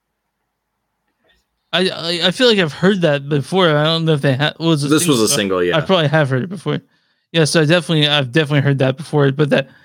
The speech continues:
Speaker 1: that, that, yeah, bam, ba-dam, bam, bam, I'm like, this could be in, like, this could be, uh,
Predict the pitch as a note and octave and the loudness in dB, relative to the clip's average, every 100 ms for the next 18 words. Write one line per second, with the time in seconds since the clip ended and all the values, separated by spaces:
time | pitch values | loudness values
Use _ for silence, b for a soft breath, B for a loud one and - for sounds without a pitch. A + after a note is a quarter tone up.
0 | b E3 D#3+ D3 D3+ D3 E3 D#3 C3 - | b 0 0 2 2 0 0 0 0 -4
1 | B2 B2 - C#3 E3+ C3+ - A3 F3+ D3+ | -6 -6 -6 -2 0 0 -2 -2 0 -2
2 | C#3+ D#3 D#3 C#3 b b _ A#3 - A3 | 0 0 0 0 b b _ -8 -2 -2
3 | E3+ D3+ C#3 C3+ C3 - _ _ _ _ | 2 2 4 2 0 -6 _ _ _ _
4 | _ _ _ _ D3+ D#3 - F3 D#3 D3 | _ _ _ _ -4 -2 0 -2 2 4
5 | C#3+ C#3+ | 4 2